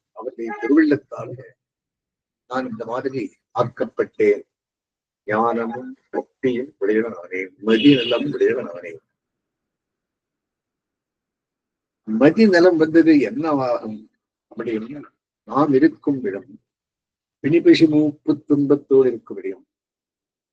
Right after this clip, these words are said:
அங்க போக வேண்டியது பரமபுரம். பரமபுரத்துல யாரு இருக்கா? பரமபதநாதன். அவன் யாரு? ஒரு பாஷ்யத்திலையும் சொல்லிட்டு வர, அப்பேற்பட்ட பரமபதநாதன். சரி,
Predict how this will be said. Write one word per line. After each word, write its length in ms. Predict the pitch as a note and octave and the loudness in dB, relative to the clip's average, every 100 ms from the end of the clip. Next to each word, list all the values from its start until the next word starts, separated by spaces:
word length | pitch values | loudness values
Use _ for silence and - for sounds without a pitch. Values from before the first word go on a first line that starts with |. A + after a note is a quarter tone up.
| _ _ _ | _ _ _
அங்க 300 | A2 C3 C3+ - | -16 -6 -6 2
போக 340 | C3+ D3+ D#3+ | 6 6 6
வேண்டியது 760 | D3 D3 C#3+ C#3 B2+ C3+ D3+ D3 | 4 2 0 -2 -2 -2 -4 -6
பரமபுரம். 540 | G#2+ A2 F#2+ F2 - - _ _ _ _ _ _ _ _ - | -10 -8 -8 -10 -16 -20 _ _ _ _ _ _ _ _ 2
பரமபுரத்துல 1000 | B2 F3+ F3+ E3 D3 - D3+ D3+ D3+ D#3 - _ _ _ _ _ _ | 4 4 2 0 0 -4 -2 0 -2 -4 -14 _ _ _ _ _ _
யாரு 280 | A#2+ C#3+ D3+ | -2 0 0
இருக்கா? 440 | C3+ - C3 B2+ | -4 -4 -2 0
பரமபதநாதன். 920 | C3 C3 D#3+ C#3+ C3 A#2+ A2+ - G2+ _ _ | -2 -6 -4 -4 -6 -6 -10 -12 -18 _ _
அவன் 340 | C3 C#3+ D3 | -6 -4 -6
யாரு? 580 | B2+ B2 A#2+ A2+ A2 B2+ _ _ _ _ _ _ _ _ _ | -4 -4 -4 -6 -10 -16 _ _ _ _ _ _ _ _ _
ஒரு 180 | A#2 A#2+ | 2 4
பாஷ்யத்திலையும் 640 | A#2+ C3 C3 B2 - D3 | 4 2 2 2 2 0
சொல்லிட்டு 380 | A#2+ A#2 A2 G#2+ | -2 -6 -6 -2
வர, 200 | G2+ G2+ | -4 -4
அப்பேற்பட்ட 640 | - A2+ C3+ C3+ A2+ A#2 - | -10 -2 0 0 -2 -6 -6
பரமபதநாதன். 840 | G#2 A2 G#2 G#2+ F2+ F2 _ _ _ _ _ _ _ _ _ _ _ _ _ _ _ _ _ _ | -6 -4 -4 -6 -10 -16 _ _ _ _ _ _ _ _ _ _ _ _ _ _ _ _ _ _
சரி, 300 | E2+ D2 - | -12 -12 -16